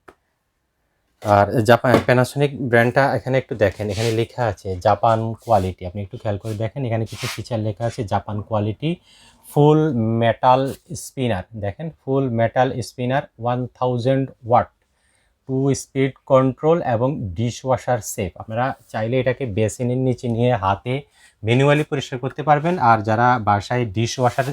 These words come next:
ব্যবহার করেন, অনেকে আছে, অনেকের বাসায় ডিশওয়াশার আছে, আপনারা কিন্তু ডিশওয়াশারেও কিন্তু এটা, আহ, ধুইতে পারবেন। আহ, সেই, আহ, মানে ডিশওয়াশারে ধোয়ার মতো সেটা, এটা কিন্তু, আহ, ক্যাপাসিটি আছে আর কি,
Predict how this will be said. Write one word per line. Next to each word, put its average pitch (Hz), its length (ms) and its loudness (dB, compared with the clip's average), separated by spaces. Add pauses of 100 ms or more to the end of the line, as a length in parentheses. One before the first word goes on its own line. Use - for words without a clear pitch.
ব্যবহার 107 360 2
করেন, 107 320 -2
অনেকে 107 320 -4
আছে, 101 240 -4 (480)
অনেকের 104 200 0
বাসায় 110 400 4
ডিশওয়াশার 104 600 -2
আছে, 104 160 -2
আপনারা 110 220 -6
কিন্তু 117 220 0
ডিশওয়াশারেও 113 680 0
কিন্তু 131 360 -4 (380)
এটা, 127 280 4 (320)
আহ, 107 340 0
ধুইতে 113 280 0
পারবেন। 85 340 0
আহ, 104 500 -10
সেই, 107 520 -2 (340)
আহ, 101 220 -2
মানে 101 320 -4
ডিশওয়াশারে 120 540 2
ধোয়ার 113 240 2
মতো 120 280 0
সেটা, 117 220 0
এটা 110 280 -4
কিন্তু, 104 300 -6
আহ, 104 600 -2 (120)
ক্যাপাসিটি 107 480 0
আছে 90 220 -4
আর 87 60 -10
কি, 87 120 -2